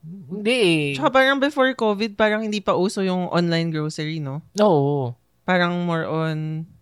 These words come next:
Speaker 2: Grab lang yung
Speaker 1: Oo.
Speaker 2: food,
Speaker 1: Nung
Speaker 2: delivery.
Speaker 1: pandemic lang talaga. Hindi, may online grocery
Speaker 2: Pero
Speaker 1: na.
Speaker 2: may Landers na, di ba? Nung parang naalala mo, lagi tayo nandun. Tapos
Speaker 1: Tsaka yung
Speaker 2: parang
Speaker 1: ano, yung Bing, yung may B eh.
Speaker 2: Ah, oo, Honest Bee. Oo.
Speaker 1: Oo, Honest
Speaker 2: Oo,
Speaker 1: Bee.
Speaker 2: tama. Yun pa lang.
Speaker 1: Sayang yung Honest Bee.
Speaker 2: Mm-mm.
Speaker 1: Kung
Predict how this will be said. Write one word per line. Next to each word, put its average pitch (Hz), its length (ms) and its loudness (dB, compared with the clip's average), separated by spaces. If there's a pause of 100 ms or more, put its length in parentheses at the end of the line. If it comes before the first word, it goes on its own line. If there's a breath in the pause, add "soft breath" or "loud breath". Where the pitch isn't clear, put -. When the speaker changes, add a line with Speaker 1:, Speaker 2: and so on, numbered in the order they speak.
(200)
Speaker 2:
Grab 175 320 4
lang 165 240 2
yung 165 160 -2
Speaker 1:
Oo. 190 240 -2
Speaker 2:
food, 180 80 -2
Speaker 1:
Nung 247 240 2
Speaker 2:
delivery. - 80 6
Speaker 1:
pandemic 202 400 4
lang 180 160 -2
talaga. 151 240 -6
Hindi, 294 240 4
may 269 240 4
online 262 480 4
grocery 190 400 4
Speaker 2:
Pero 269 80 4
Speaker 1:
na. 302 80 2
Speaker 2:
may - 80 2
Landers 233 480 2
na, 247 160 -2
di 214 80 -2
ba? 196 160 4
Nung 202 240 -4
parang 185 320 0
naalala 165 320 0
mo, 175 80 -2
lagi 165 240 0
tayo 160 240 -2
nandun. 160 240 -4
Tapos 175 160 -8
Speaker 1:
Tsaka - 80 -2
yung 311 160 2
Speaker 2:
parang 269 160 2
Speaker 1:
ano, 294 80 -2
yung 214 160 -4
Bing, 285 320 -4
yung 247 80 -8
may 208 160 -4
B 175 80 -8 (160)
eh. 135 120 -2 (120)
Speaker 2:
Ah, 277 240 6
oo, 262 80 4
Honest 233 400 0
Bee. 185 240 -2
Oo. 147 100 0
Speaker 1:
Oo, 156 140 8
Honest 165 320 4
Speaker 2:
Oo, 156 160 2
Speaker 1:
Bee. 151 80 -2
Speaker 2:
tama. 147 320 -6 (160)
Yun 202 240 -2
pa 214 80 4
lang. 180 320 0 (160)
Speaker 1:
Sayang 156 320 6
yung 147 160 0
Honest 139 320 2
Bee. 156 320 -6
Speaker 2:
Mm-mm. 165 400 -8
Speaker 1:
Kung 196 160 6